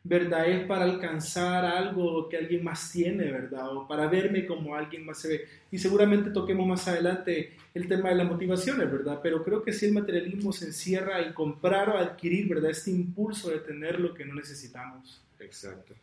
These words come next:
Speaker 2: Ahora, no, no queremos ser Grinch, porque tampoco se trata de ser Grinch.
Speaker 1: Sí.
Speaker 2: No se trata de no gastar, pero yo creo que sí la pregunta es válida.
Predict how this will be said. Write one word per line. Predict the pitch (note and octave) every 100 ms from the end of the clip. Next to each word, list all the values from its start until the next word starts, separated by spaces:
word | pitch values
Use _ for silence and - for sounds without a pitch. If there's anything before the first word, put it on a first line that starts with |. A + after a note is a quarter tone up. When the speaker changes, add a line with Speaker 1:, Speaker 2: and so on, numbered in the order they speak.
| _ - -
Speaker 2:
Ahora, | B2 A#2+ G2 - -
no, | A#2+ A#2 B2 C3 -
no | B2 B2+ C3
queremos | D#3+ E3+ D#3+
ser | D3+ -
Grinch, | - C#3 C3+ - - - _ _
porque | G#2+ G#2+
tampoco | - G2+ G#2 B2
se | B2
trata | B2+ A#2+ A2+
de | G2+
ser | - F#2+
Grinch. | G2 A#2 G#2 - - _ _ _
Speaker 1:
Sí. | - D#3 D3
Speaker 2:
No | A#2
se | A#2+
trata | C#3 D#3 D#3
de | C#3 B2
no | A#2+
gastar, | G#2 F#2 - A#2+ C#3+ - - - _ _ _ _ _ _ _
pero | B2+
yo | B2+ A#2+
creo | C3+
que | C#3 D#3+
sí | D#3
la | D#3 D3+
pregunta | C3+ C3+ C3
es | G#2+
válida. | B2 D#3+ C#3 F#2 F2+